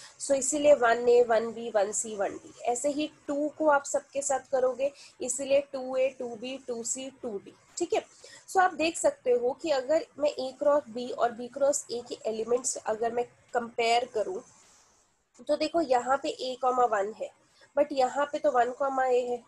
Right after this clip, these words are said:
ए comma one तो है ही नहीं। यहाँ पे ए comma two है और यहाँ पे टू comma A है, मतलब उल्टे हैं but same नहीं है। So हम कह सकते हैं कि ए cross B जो होता है उसका answer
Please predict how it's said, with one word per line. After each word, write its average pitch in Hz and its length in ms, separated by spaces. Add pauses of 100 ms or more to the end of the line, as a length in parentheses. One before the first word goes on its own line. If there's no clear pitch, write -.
(100)
ए 226 100
comma 247 300
one 247 180
तो 269 140
है 247 180
ही 254 100
नहीं। 247 180 (380)
यहाँ 285 260
पे 320 120
ए 277 240
comma 285 340
two 269 300
है 285 120
और 226 240
यहाँ 226 380
पे 240 160
टू 208 180 (120)
comma 220 280
A 220 160
है, 226 200
मतलब 277 340
उल्टे 311 420
हैं 247 280
but 302 120
same 277 400
नहीं 190 280
है। 185 120 (320)
So - 80
हम 349 120
कह 330 200
सकते 320 360
हैं 262 140
कि 311 240
ए 254 200
cross 277 400
B 240 360
जो 247 220
होता 208 300
है 214 220
उसका 220 240
answer 214 340